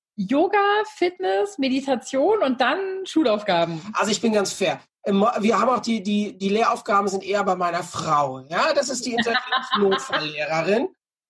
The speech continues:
Speaker 2: Und, ähm, ich bin der Referendar, wenn ihr so wollt. Ja? Und ich hab, ich versuche dann so ein bisschen was zu helfen, weil bei, bei, äh, im Job natürlich jetzt die Tage unglaublich viel ist. Aber in der Tat, morgens ist erstmal eine Bewegungs-,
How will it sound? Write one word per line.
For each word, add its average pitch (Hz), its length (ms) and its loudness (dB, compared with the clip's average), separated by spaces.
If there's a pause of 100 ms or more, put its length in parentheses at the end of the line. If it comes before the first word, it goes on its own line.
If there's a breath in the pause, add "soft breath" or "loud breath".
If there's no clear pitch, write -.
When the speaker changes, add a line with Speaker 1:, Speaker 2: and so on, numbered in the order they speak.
Speaker 2:
Und, 233 560 2
ähm, 214 340 2 (100)
ich - 240 -6
bin 233 300 2
der 185 500 2
Referendar, 151 720 0
wenn 139 120 -6
ihr 131 120 -8
so 135 180 -18
wollt. 127 260 -10
Ja? 208 180 -2 (200 soft breath)
Und 247 220 2
ich 247 160 4
hab, 240 180 -2
ich 233 100 -6 (180)
versuche 233 260 2
dann 240 140 2
so 220 60 0
ein 214 60 0
bisschen 240 240 -2
was 220 180 0
zu 208 120 2
helfen, 247 280 2
weil 214 160 2
bei, 202 320 2
bei, 196 300 2 (120)
äh, 202 320 0
im 202 100 0
Job 247 240 0
natürlich 214 400 -2
jetzt 202 200 -2
die 202 80 -6
Tage 202 340 0
unglaublich 254 640 0
viel 220 180 -2
ist. 302 200 -2 (240)
Aber 202 160 -2
in 220 60 2
der 220 80 0
Tat, - 240 0 (120)
morgens 202 440 2
ist - 240 -10
erstmal 180 380 -2 (120)
eine 156 160 -8 (140)
Bewegungs-, 220 760 0